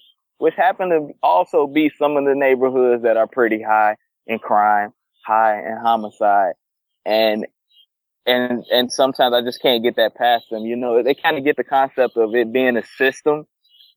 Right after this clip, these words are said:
behind some of this stuff, but they use it in another term where, where the system has created something, where the system has made them kill each other.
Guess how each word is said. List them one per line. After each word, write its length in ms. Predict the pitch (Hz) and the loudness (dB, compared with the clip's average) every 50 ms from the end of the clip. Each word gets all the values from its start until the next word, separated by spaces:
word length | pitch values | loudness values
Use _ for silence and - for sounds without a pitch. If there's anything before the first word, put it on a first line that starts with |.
| - | -4
behind 540 | 107 117 113 - - 135 135 139 135 135 - | -2 -2 -2 -2 -4 -2 0 0 0 0 0
some 220 | - 156 147 147 | 0 0 2 2
of 80 | 143 135 | 0 0
this 180 | 143 151 147 - | 0 0 -2 -2
stuff, 320 | - - 156 160 160 156 | -4 -2 0 0 0 -2
but 200 | 135 127 127 113 | -2 -4 -4 -2
they 120 | - 131 131 | 0 0 2
use 380 | 127 131 135 143 143 139 127 | 2 2 2 2 2 2 2
it 80 | 131 123 | 0 0
in 160 | 123 120 113 | 0 0 -2
another 380 | 110 110 120 127 127 113 113 107 | -2 -2 0 0 0 0 -2 -6
term 400 | _ - 135 131 135 127 123 120 | _ 0 0 0 2 0 -2 0
where, 320 | 120 120 117 113 110 110 _ _ _ _ _ _ - | 2 2 2 2 0 -2 _ _ _ _ _ _ -6
where 180 | 113 123 123 117 | -2 0 0 0
the 100 | 110 101 | -2 -6
system 420 | - - 147 139 - - 123 123 | -4 -2 -2 -2 0 -2 -6 -2
has 280 | 131 120 117 113 113 _ | 0 2 0 0 0 _
created 480 | - - 120 117 117 120 113 107 104 | -4 0 2 4 4 2 2 0 -4
something, 500 | - - 127 123 117 - 117 113 107 101 - _ - - - _ - | -2 -2 -2 -2 0 -2 -2 -2 -2 -4 -8 _ -20 -20 -20 _ -2
where 140 | 131 143 | -2 0
the 100 | 135 131 | 0 -2
system 320 | - - 165 160 - 151 139 | -2 -2 -2 -2 -2 -4 -2
has 260 | 143 135 127 117 110 | 0 0 0 0 -2
made 440 | 110 117 131 135 139 139 135 127 110 - _ _ _ _ _ _ _ _ _ - | -2 -2 0 2 2 2 2 0 -2 -6 _ _ _ _ _ _ _ _ _ -8
them 460 | 110 131 135 135 127 120 113 110 95 _ _ _ _ _ _ _ _ _ _ _ _ _ _ _ _ _ _ _ _ - - | -2 0 2 2 2 2 0 -4 -10 _ _ _ _ _ _ _ _ _ _ _ _ _ _ _ _ _ _ _ _ -10 -2
kill 180 | - 175 165 | 0 2 2
each 200 | 147 131 120 - | 2 0 0 0
other. 260 | 131 113 104 92 76 | 0 0 0 0 -2